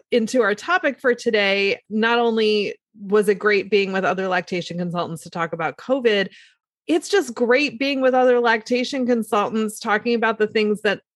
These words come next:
only they understand. And so if you are available on February eleventh, it's a Friday,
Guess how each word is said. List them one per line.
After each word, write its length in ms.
only 360
they 220
understand. 760
And 240
so 380
if 280
you 560
are 300
available 1000
on 340
February 1080
eleventh, 760
it's 180
a 80
Friday, 840